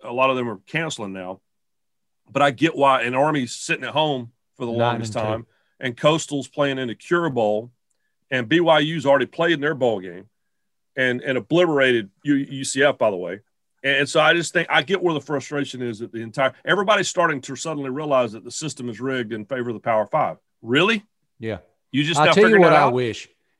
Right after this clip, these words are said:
Speaker 2: Uh, again, so, and, and then, and then let, let's just go ahead and close out the, the,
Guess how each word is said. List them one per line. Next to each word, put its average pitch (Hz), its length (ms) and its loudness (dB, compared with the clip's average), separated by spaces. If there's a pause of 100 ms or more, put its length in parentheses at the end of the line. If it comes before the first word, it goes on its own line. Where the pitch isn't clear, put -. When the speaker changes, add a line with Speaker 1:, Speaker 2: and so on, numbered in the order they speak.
Speaker 2:
Uh, 143 140 -10
again, 151 400 0 (160)
so, 175 240 2
and, 180 240 0
and 180 160 2
then, 180 240 0
and 170 140 -2
then 170 320 -4
let, 180 200 -4
let's 180 180 -2
just 165 180 -4
go 170 100 6
ahead 160 140 4
and 147 120 -2
close 151 320 2
out 143 200 2
the, 120 180 -6
the, 123 200 -6